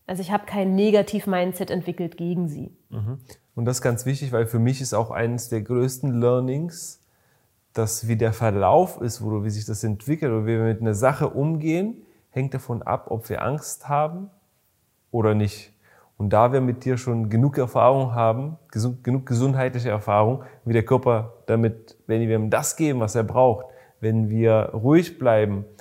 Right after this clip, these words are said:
Speaker 2: wenn wir auch positiv denken, dass der Körper in der Lage ist, so viel zu schaffen. Und diese Erfahrung hast du ja nochmal eingesetzt und gesagt hat, gesagt hast, „Ja, schauen wir erstmal. Ihr seid jetzt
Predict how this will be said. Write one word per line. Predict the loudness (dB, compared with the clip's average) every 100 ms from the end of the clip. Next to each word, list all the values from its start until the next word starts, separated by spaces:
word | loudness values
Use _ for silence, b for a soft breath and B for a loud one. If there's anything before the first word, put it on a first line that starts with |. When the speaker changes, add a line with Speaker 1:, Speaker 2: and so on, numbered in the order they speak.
| b b b
Speaker 2:
wenn | -2 0 2
wir | 2 4
auch | 4 2
positiv | 0 0 2 0 -2
denken, | -2 -2 -4 -10 b b b
dass | -10 -8
der | -8
Körper | -4 -4 -4 -6 -10 _
in | -4
der | -2
Lage | 0 -2 -2
ist, | -4 -6
so | -4 -4
viel | -4 -8
zu | -8 -10
schaffen. | -8 -6 -4 -6 -10 b b b b _
Und | -6 -2
diese | 2 2 2
Erfahrung | 0 0 2 2 0 -4 -6 -10 -20 _ -8
hast | -6 -2
du |
ja | -2
nochmal | -2 -2 -2 -4 -6 -10 _ _ _ _ -4
eingesetzt | 0 0 0 0 -2 -4 -8
und |
gesagt | -6 -4 -4 -4
hat, | -6 -8 _ _ _
gesagt | -6 -6 -6
hast, | -10 -10 _ _ _ _ _ -12
„Ja, | -12 -12 _ _ _ _ _ _ _
schauen | -6 -4 -2
wir |
erstmal. | -2 -4 -4 -6 -8 _
Ihr | -6
seid | -2 -2
jetzt | -2 -6 -10